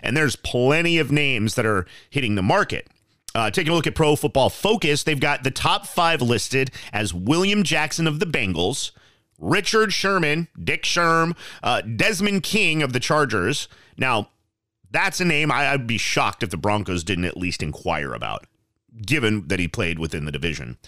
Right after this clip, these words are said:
Uh, Mike Hilton is parting ways with the Steelers, and Shaq Griffin, who played with the Seahawks, will also be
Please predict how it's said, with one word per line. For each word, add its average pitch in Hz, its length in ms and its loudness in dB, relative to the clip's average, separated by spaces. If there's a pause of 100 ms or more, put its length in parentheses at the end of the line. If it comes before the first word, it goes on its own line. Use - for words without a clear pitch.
(240)
Uh, 73 140 -4
Mike 151 300 0
Hilton 202 280 2
is 175 80 0
parting 170 300 0
ways 165 240 0
with 156 180 0
the 135 80 0
Steelers, 160 840 2
and 135 140 -2
Shaq 151 480 -2
Griffin, 131 560 0 (220)
who 117 100 -4
played 127 240 0
with 117 160 2
the - 80 0
Seahawks, 113 640 0
will 113 120 0
also 107 420 -2
be 85 340 -2